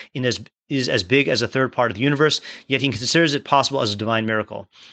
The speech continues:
But tell him that God gave the seed a formative power which produces and shapes the limbs, and he will turn away because he cannot comprehend the true greatness and power of bringing into existence forces active in a thing that cannot be perceived by the senses. When Judaism, sorry, uh, yeah, while Judaism is based on a supernatural event, it is not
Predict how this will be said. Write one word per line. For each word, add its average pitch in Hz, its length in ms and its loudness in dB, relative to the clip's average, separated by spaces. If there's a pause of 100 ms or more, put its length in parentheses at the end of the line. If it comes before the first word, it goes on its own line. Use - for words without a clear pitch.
But 131 100 -4
tell 226 160 4
him 226 120 2
that 131 120 2
God 135 240 2
gave 131 160 2
the 104 60 -8
seed 147 360 2
a - 80 -8
formative 143 420 -4
power 120 300 2
which 107 200 -10
produces 131 420 -2
and 107 100 -6
shapes - 260 -2
the 104 120 -10
limbs, 117 400 2 (240)
and 131 80 -6
he 127 60 0
will 117 100 -2
turn 185 220 2
away 139 220 4
because 117 240 -2
he 107 60 -4
cannot 139 280 0
comprehend 131 340 0
the 104 60 -2
true 165 220 2
greatness 127 340 2
and 113 100 -6
power 123 340 2 (260)
of 104 180 -4
bringing 165 340 4
into 131 220 0
existence 131 420 0
forces 143 520 2
active 135 420 2 (220)
in 123 100 -2
a 113 60 -2
thing 127 240 2
that 117 100 2
cannot 120 220 0
be 113 80 -2
perceived 110 340 -2
by 110 100 -2
the 95 80 -6
senses. - 440 -4 (920)
When 135 120 4
Judaism, 214 600 4
sorry, 113 280 -4 (240)
uh, 143 60 4
yeah, 143 180 6
while 131 200 2
Judaism 196 360 2
is 131 80 -2
based 147 220 2
on 139 100 -8
a 120 40 -6
supernatural 135 520 -2
event, 110 320 -2
it 123 100 -2
is 113 140 0
not 139 320 2